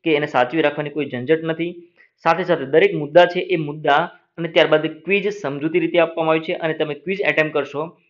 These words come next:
એટલે એમાં તમારું રિઝલ્ટ પણ તમે મેળવી શકશો. ફ્રી લાઈવ વીડિયો પણ છે, જેમાં ન્યૂઝની ચેનલો પણ છે અને મોક ટેસ્ટની વિસ્તૃત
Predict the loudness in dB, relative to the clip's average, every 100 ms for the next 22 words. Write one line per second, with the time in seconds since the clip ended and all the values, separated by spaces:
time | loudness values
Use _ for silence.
0 | _ -6 -4 -4 -4 -4 -6 -4 -2 -2
1 | 2 2 2 0 -2 -6 -8 -10 -4 -2
2 | -2 -8 -14 -16 -18 _ _ _ _ _
3 | _ -2 2 6 4 4 -2 0 0 0
4 | -2 -4 -4 -8 -6 -2 -2 -2 -8 -8
5 | -2 0 0 -2 -2 -6 -6 -6 -8 -8
6 | -8 -8 -10 -10 -10 -12 -12 -18